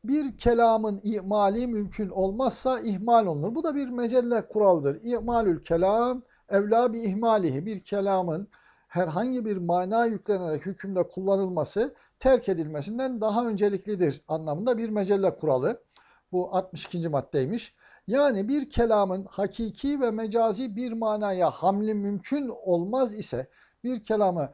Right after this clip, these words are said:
hakikat manasını verdiğimizde de sıkıntı çıkıyor, mecazi manasını verdiğimizde de sıkıntı çıkıyor ise ol halde bu durumda mühmel yani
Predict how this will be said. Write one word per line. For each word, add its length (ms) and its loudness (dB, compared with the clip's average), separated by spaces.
hakikat 380 0
manasını 520 2
verdiğimizde 600 0
de 80 2
sıkıntı 420 -4
çıkıyor, 400 -2
mecazi 460 2
manasını 520 0
verdiğimizde 520 -4
de 60 -2
sıkıntı 420 -10
çıkıyor 380 2
ise 420 0
ol 280 6
halde 380 4
bu 120 -6
durumda 480 0
mühmel 640 2
yani 560 -2